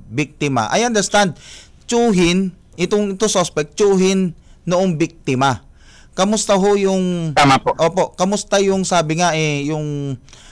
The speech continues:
Speaker 1: ah, pakiram-, yung naging, ah, saloobin po nung, I understand, nung lolo, may lolo sila doon, and, ah,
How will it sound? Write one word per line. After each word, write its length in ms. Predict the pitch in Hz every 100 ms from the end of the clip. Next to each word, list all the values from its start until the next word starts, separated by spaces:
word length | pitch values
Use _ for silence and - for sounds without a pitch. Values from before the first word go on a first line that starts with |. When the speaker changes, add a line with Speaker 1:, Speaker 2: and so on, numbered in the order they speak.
| - -
Speaker 1:
ah, 480 | 139 139 135 135 127
pakiram-, 480 | 147 151 151 139
yung 240 | - 160 151
naging, 400 | 151 156 151 147
ah, 400 | 139 135 135 131
saloobin 560 | - 147 143 139 147
po 240 | 135 151 147
nung, 560 | 135 127 123 113 104 98
I 160 | - 123
understand, 400 | 120 123 156 139
nung 160 | 101
lolo, 480 | 101 127 139 139 175
may 160 | 131 120
lolo 240 | 123 123
sila 240 | 127 127 123
doon, 400 | 127 156 185 180 - - -
and, 320 | - 139 135
ah, 320 | 139 131 127